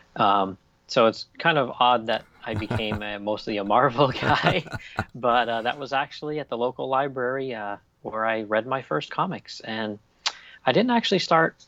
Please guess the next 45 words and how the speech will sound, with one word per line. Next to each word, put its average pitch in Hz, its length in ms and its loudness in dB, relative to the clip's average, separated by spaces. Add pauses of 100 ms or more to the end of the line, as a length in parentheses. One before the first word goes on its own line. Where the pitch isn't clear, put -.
(240)
you 131 80 -4
know, 120 80 6
reading 127 320 4
heavily 139 720 0
or 110 240 4
collecting 107 680 -2
until 107 580 -2 (400)
probably 226 460 0
around 214 260 -2
nineteen 196 560 -2
ninety, 156 640 -4
uh, 104 360 2 (340)
when 107 160 2
I 104 80 6
was 101 160 2
old 110 180 4
enough 120 200 2
to 107 220 2
get 107 140 2
a 107 160 2
part-time 107 440 -2
job 139 400 6
and 110 100 -4
make 110 220 -6
some 107 180 -8
money 131 300 -4
and 101 100 -20
start - 400 -4
getting 107 340 -6 (120)
the, 101 160 -4
the, 104 240 -6
uh, 104 140 0 (520)
the 110 100 0
medium 104 380 2
very 107 320 6
heavy. 104 300 4
And 98 100 -2 (680)
except - 320 2
for 185 100 6
one 175 340 4
little 175 200 4
break, 170 420 2
uh, 127 80 -4
I've 113 220 -2
been 107 280 -6